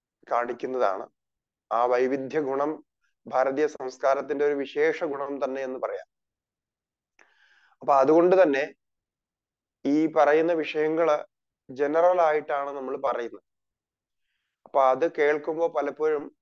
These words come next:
ആ, പലരും നേരത്തെ സംശയം ചോദിച്ചിരുന്നു. ആ, അവരുടേതായിട്ടുള്ള കുലങ്ങളിൽ ആചരിക്കുന്നതായിട്ടുള്ള ആചാരങ്ങളുണ്ട്. അങ്ങനെ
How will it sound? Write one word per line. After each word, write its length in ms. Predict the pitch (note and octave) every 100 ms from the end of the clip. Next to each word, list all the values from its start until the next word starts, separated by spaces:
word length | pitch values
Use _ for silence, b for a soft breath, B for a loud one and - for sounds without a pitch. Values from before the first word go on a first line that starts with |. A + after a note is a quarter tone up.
| _ _ _
ആ, 420 | A#2+ A#2+ A#2 A#2 G#2+ B1+ -
പലരും 340 | B2+ C3 C#3
നേരത്തെ 360 | C3+ C3 C3 C#3+
സംശയം 540 | C#3 B2 B2 C3+ C#3
ചോദിച്ചിരുന്നു. 640 | C#3 C3+ C3+ D3 A#2+ B2 - _ _ _ _ _ _ _ _ _ _ -
ആ, 360 | A#2+ A#2+ A#2 -
അവരുടേതായിട്ടുള്ള 840 | C3 C3 D3 D#3 D#3 D#3 D3+ D#3 D#3+
കുലങ്ങളിൽ 760 | - C#3+ C#3+ D3+ D#3 D#3+ E3+ -
ആചരിക്കുന്നതായിട്ടുള്ള 1200 | B2+ C3+ D3+ D3+ C3+ E3 D#3+ D3 C#3 C3+ C3+ C#3+
ആചാരങ്ങളുണ്ട്. 800 | C3 C3 C3+ C3+ C3 A#2+ G2 - - _ _ _ _ _ _ _ _ _ _ _ _ -
അങ്ങനെ 480 | A2+ B2 C#3 D3